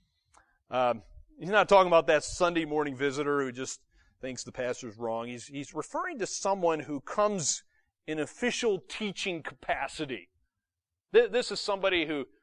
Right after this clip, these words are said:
claims to be a teacher of the Bible and, uh, often is a, is a traveling kind of a teacher. The third thing that, clue that John gives here of what he's talking about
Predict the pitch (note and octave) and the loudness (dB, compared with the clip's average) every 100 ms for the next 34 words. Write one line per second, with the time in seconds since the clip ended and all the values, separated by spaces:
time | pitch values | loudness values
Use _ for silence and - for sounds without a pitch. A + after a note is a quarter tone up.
0 | _ - F3 F#3 C3 D3 C#3+ B2+ F#3 D#3+ | _ -6 -2 -2 -4 -6 -6 -6 -10 -10
1 | D#3+ D3 A#2 A2 B2 B2+ A#2+ A#2 A2 _ | -4 -4 -4 -2 -2 0 -2 -6 -8 _
2 | _ _ _ _ _ _ _ _ _ _ | _ _ _ _ _ _ _ _ _ _
3 | _ _ _ - A2 G#2+ G#2+ G#2 - _ | _ _ _ -14 -12 -10 -12 -14 -14 _
4 | D3 - D3+ E3 - B2+ A2+ B2 B2 D3 | -16 -4 0 0 -2 -10 -8 -6 -8 -8
5 | B2 A#2 - E3+ E3 C3 A#2+ G2 F#2+ _ | -8 -8 0 4 4 2 -6 -10 -20 _
6 | - A#2 G2 - B2+ G#2 G2 - _ _ | -14 -12 -14 -14 -16 -16 -18 -20 _ _
7 | _ _ _ _ _ _ - - - F#4+ | _ _ _ _ _ _ -14 -6 -2 -2
8 | - G3 D#3+ C#3 _ _ _ - - A3 | 0 -2 0 -4 _ _ _ -14 -2 2
9 | B3 A3 E3+ D3 B2+ E3+ D3 C#3+ F3+ D3+ | 4 2 0 -4 -2 -2 -2 -2 -2 -2
10 | - C#3 B2 B2 D#3 E3+ G#3 E3+ C#3 G3 | -6 -6 -6 -10 -6 -2 -2 -2 -4 0
11 | G#3 G3 D3 C3+ C3 C3+ | 0 0 2 4 4 2